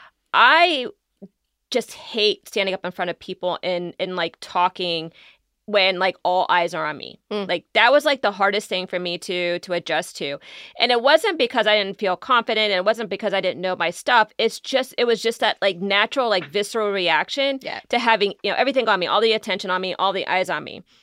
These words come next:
Speaker 1: And so a lot of times when that happens, every, you know, people's body temperature rises.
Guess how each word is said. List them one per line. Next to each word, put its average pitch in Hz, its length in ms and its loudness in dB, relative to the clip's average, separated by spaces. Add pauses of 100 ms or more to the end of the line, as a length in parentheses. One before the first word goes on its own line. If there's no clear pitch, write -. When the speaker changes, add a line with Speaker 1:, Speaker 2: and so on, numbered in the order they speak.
(440)
Speaker 1:
And 262 200 2
so 269 180 4
a 185 140 0
lot 247 180 4
of 269 60 -8
times 247 200 -2
when 208 100 -4
that 190 120 4
happens, 196 340 0
every, 208 300 0
you 208 80 -2
know, 190 60 0
people's 208 400 -4 (180)
body 196 280 4
temperature 190 680 -2
rises. 202 600 0